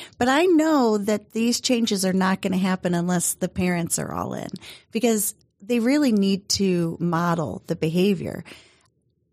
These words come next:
I always say, if you don't eat or like green beans or broccoli or Brussels sprouts, chances are they're not gonna like it either. But I also tell them, too, it doesn't have to taste bad.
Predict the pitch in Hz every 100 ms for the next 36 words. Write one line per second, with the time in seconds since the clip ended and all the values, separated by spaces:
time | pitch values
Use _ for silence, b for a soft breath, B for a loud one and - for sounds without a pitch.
0 | - 220 254 254 240 220 220 202 185 -
1 | 180 180 185 269 294 277 _ - 208 208
2 | - 180 185 185 - 185 175 175 170 165
3 | 170 - 160 156 170 170 170 180 175 165
4 | 165 - - 170 165 156 - 170 170 170
5 | 165 165 160 160 - - - 240 254 233
6 | 190 175 165 165 160 - _ _ 170 165
7 | 175 170 156 156 147 139 117 - - -
8 | - - 185 B B B B B B B
9 | _ _ _ 202 269 294 415 539 359 -
10 | 233 202 202 202 202 302 302 208 190 -
11 | 233 269 359 415 269 175 226 - 160 160
12 | 151 - 139 165 - - -